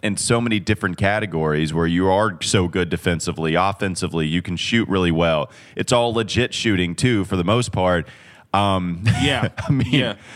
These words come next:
Speaker 1: they're, you're, you're, you're not wrong when you say they're running into a buzzsaw.
Speaker 2: Yeah, they're running into a buzzsaw tonight. And that's the thing. Th-, the way I would describe this team is every now and again, there is that Detroit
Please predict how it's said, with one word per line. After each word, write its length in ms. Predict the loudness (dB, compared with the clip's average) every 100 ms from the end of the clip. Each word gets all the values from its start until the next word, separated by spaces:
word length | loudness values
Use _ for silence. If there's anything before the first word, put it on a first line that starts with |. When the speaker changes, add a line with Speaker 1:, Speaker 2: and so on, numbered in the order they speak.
| -6 2
Speaker 1:
they're, 200 | 4 4
you're, 200 | 2 2
you're, 200 | 2 2
you're 260 | 0 2 2
not 240 | 2 0
wrong 280 | 0 2 2
when 100 | 0
you 60 | 0
say 160 | 2 2
they're 100 | 2
running 260 | 2 2
into 220 | 0 2
a 60 | 2
buzzsaw. 180 | 2 0
Speaker 2:
Yeah, 80 | 0
they're 160 | 0
running 260 | 0 -2 -2
into 220 | -2 -4
a 60 | -4
buzzsaw 400 | -6 -6 -8 -8
tonight. 380 | -10 -12 -12 -4
And 340 | -2 0 0
that's 260 | 0 -2 -4
the 120 | -6
thing. 320 | -4 -8 -8 -16 _ _ -18
Th-, 140 | -18 -18
the 320 | -18 -6 -2 0
way 280 | 0 0 0
I 180 | -2 -4
would 240 | -4 -6
describe 540 | -6 -6 -4 -2 -2 -4
this 160 | -8
team 400 | -10 -8 -8 -6
is 400 | -6 -8 -10 -14 -18 _ _ -12 -12 _
every 420 | 0 0 -2 -2
now 380 | 0 0 0 -4
and 80 | -6
again, 560 | -4 -2 0 0 -2 0
there 260 | 0 0
is 320 | -2 -2 -2
that 260 | -2 -4 -4
Detroit 600 | -10 -12 -6 -2 -2